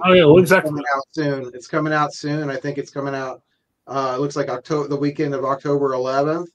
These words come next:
Speaker 2: And right now it's got pretty good reviews. Uh, it's got an average seventy-nine percent on Rotten Tomatoes.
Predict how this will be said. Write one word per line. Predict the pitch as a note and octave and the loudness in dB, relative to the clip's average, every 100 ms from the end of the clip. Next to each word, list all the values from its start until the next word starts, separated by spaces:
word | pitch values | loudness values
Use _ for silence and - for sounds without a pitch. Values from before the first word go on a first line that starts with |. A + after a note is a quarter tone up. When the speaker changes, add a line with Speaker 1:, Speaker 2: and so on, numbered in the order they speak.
| _ _ _ _ _ | _ _ _ _ _
Speaker 2:
And | C#3 C3+ C3+ C3+ | -4 -2 -2 -2
right | C#3+ C#3+ | 0 0
now | D3+ F3 | 0 0
it's | D#3 - | 0 -2
got | D3 D3 C#3+ - | -2 -2 -2 -12
pretty | - D#3 | -4 -2
good | D3+ D#3+ | 0 0
reviews. | D3 D3 F3 F3+ D#3+ C#3+ - - _ | 0 2 6 6 6 0 -8 -20 _
Uh, | C3+ C3 B2+ B2 C3 C3+ C3+ | -10 -6 -6 -6 -8 -14 -14
it's | C3+ C3 | -14 -10
got | D3+ C#3+ | -4 -2
an | C#3 | -2
average | C#3 C#3+ C#3+ - | -2 -2 -4 -6
seventy-nine | - C#3+ C#3 C#3 C3+ C3 | -4 -2 -2 -4 -6 -8
percent | B2+ - D#3 | -10 -8 -6
on | C#3 | -6
Rotten | B2+ B2 - | -4 -6 -8
Tomatoes. | B2 B2+ C#3 A#2+ A2 G#2 - | -10 -6 -4 -4 -6 -10 -18